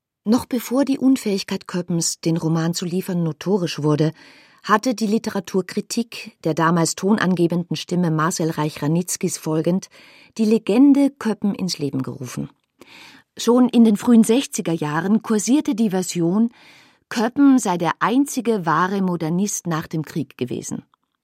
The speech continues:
Zu einer Zeit, als die Gruppe siebenundvierzig einen bundesrepublikanischen Realismus kreierte, habe er die internationale artistische Moderne in den deutschen Roman zurückgebracht. Der unangepasste, experimentelle,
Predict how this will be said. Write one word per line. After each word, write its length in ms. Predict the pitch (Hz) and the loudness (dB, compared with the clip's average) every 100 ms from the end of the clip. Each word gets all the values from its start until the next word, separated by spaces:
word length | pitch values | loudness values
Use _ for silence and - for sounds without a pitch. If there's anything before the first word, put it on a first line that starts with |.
| _ - - - - _ - | _ -20 -20 -20 -20 _ -6
Zu 120 | 254 | 2
einer 200 | 269 277 | 4 4
Zeit, 520 | - 165 175 254 - | 2 0 0 -2 -4
als 160 | 208 - | -4 -4
die 100 | 226 | -4
Gruppe 240 | 240 220 | -2 -2
siebenundvierzig 960 | 190 240 233 226 - 233 - - 240 - | 0 2 4 2 0 -4 -4 -4 -4 -2
einen 280 | 220 214 196 | 2 2 2
bundesrepublikanischen 1200 | 285 285 - 226 214 - 180 - 190 208 196 180 | 2 2 0 -6 -6 -8 -8 -6 -2 -2 -2 -4
Realismus 600 | 175 170 254 - 214 - | -2 0 0 0 -2 -2
kreierte, 520 | - 196 196 - 202 - - - - - | -2 0 0 0 -2 -4 -14 -20 -20 -4
habe 200 | 226 226 | 0 0
er 420 | - 233 285 359 - - - | 0 0 0 -2 -6 -12 -8
die 80 | |
internationale 880 | - 294 302 262 247 220 202 185 180 | 2 4 6 2 2 2 4 4 2
artistische 640 | 165 - 294 277 262 - | -2 0 0 0 -2 0
Moderne 640 | 196 170 160 160 190 196 185 | 0 0 0 2 2 -2 -2
in 120 | 180 | -2
den 160 | 160 147 | -2 0
deutschen 340 | 156 170 - | 0 0 0
Roman 460 | 202 170 160 151 147 | 0 0 0 0 -2
zurückgebracht. 840 | - 147 131 127 - 71 - - _ _ _ _ - - - _ - | -4 -6 -6 -6 -6 -8 -10 -20 _ _ _ _ -20 -20 -20 _ 2
Der 200 | 220 - | 2 4
unangepasste, 960 | 294 330 269 247 - - 208 - - - | 0 0 0 -4 -4 -2 0 0 -6 -8
experimentelle, 1080 | - - 220 220 202 190 - 214 202 147 | -8 -8 -6 0 0 0 -2 0 0 0